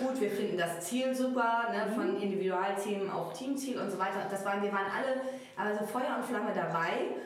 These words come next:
Speaker 1: und dann ging es ans Umsetzen. Ja, und dann ging es sozusagen auf, ah, wir hatten uns doch hier täglich eine Zeit geblockt, wo wir gemeinsam an dem Wochenziel arbeiten.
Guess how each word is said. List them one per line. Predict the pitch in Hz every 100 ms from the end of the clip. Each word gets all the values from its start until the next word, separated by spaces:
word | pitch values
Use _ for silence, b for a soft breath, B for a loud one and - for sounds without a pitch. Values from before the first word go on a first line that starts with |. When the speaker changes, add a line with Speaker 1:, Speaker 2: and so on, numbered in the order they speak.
| B -
Speaker 1:
und | 202
dann | 196 240
ging | 254 254
es | -
ans | 254 247
Umsetzen. | 247 226 - - - 127 - - B B B B - -
Ja, | 156 143 156
und | 175
dann | 151 180
ging | 208
es | 208
sozusagen | 214 208 202 196 180 185
auf, | 170 -
ah, | 165
wir | 156
hatten | - -
uns | 208 214
doch | 202
hier | 208 180
täglich | 175 175 185
eine | 160 165
Zeit | 165 131 -
geblockt, | 175 165 170 -
wo | 151
wir | 175
gemeinsam | 175 160 147 160 -
an | 156
dem | 180
Wochenziel | - - - -
arbeiten. | - - - -